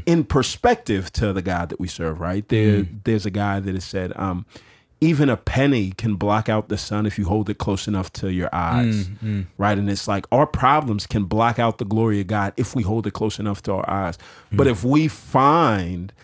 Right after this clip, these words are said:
Speaker 1: right, uh, ourselves knowing this book, and the purpose of this book is so that we would know God,
Speaker 2: Yeah.
Speaker 1: then in that way, that's how we are equipped for every good work, because every problem finds
Speaker 2: Mm.
Speaker 1: itself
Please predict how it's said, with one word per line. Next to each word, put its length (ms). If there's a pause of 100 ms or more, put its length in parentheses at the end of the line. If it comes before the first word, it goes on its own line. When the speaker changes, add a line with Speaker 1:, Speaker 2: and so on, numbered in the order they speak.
(260)
Speaker 1:
right, 420 (400)
uh, 320 (240)
ourselves 600
knowing 520
this 260
book, 680
and 120
the 40
purpose 320
of 80
this 160
book 340
is 100
so 140
that 160
we 100
would 220
know 200
God, 640
Speaker 2:
Yeah. 220 (180)
Speaker 1:
then 220
in 160
that 220
way, 220
that's 320
how 160
we 240
are 340
equipped 680 (280)
for 280
every 360
good 240
work, 280
because 320
every 320
problem 540
finds 440
Speaker 2:
Mm. 40
Speaker 1:
itself 480